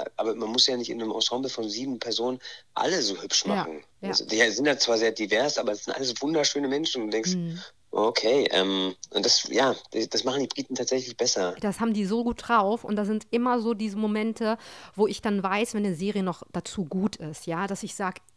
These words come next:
Speaker 2: es ist einfach das i-Töpfelchen, das sind echte Menschen, die hier spielen.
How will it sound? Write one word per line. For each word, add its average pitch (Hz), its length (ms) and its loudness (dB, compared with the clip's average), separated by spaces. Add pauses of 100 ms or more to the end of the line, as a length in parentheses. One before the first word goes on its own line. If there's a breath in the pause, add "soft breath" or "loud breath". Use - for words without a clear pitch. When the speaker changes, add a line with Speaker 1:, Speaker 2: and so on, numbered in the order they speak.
(200)
Speaker 2:
es 180 400 2
ist - 360 -4
einfach 202 340 -2
das - 260 -6
i-Töpfelchen, 180 640 -4
das 170 140 -4
sind 190 200 -8
echte 175 300 -2
Menschen, 185 480 -4 (340 loud breath)
die 180 80 -4
hier 175 160 -2
spielen. 160 460 -8